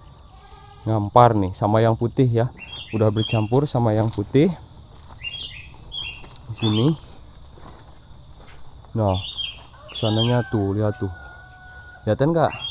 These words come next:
Nah, ini sekarang di sini didominasi sama yang putih ya. Ngampar sama yang putih. Kalau tadi yang spider, cuma pinknya kurang keluar. Kalau di sini ini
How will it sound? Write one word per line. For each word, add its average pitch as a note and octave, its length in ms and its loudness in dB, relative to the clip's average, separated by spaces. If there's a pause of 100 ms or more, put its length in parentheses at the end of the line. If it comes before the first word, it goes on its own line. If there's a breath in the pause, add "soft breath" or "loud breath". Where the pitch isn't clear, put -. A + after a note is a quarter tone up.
(560)
Nah, C3+ 320 8
ini F#3 480 4
sekarang E3 720 4
di F3+ 80 4
sini D3+ 320 4
didominasi C#3+ 640 6
sama D3 320 6
yang D#3 240 6
putih F#3+ 400 6
ya. G3+ 80 6 (1300)
Ngampar C3 400 10 (200)
sama B2 320 6
yang B2 100 6
putih. B2 300 4
Kalau A#2+ 240 8
tadi A#2+ 320 6
yang A#2+ 320 4
spider, B2 480 6 (960 loud breath)
cuma C3 160 6
pinknya E3+ 640 8
kurang C#3 400 6
keluar. C3+ 500 8
Kalau B2+ 300 6
di C3 80 6
sini C3+ 320 6
ini F#3 160 4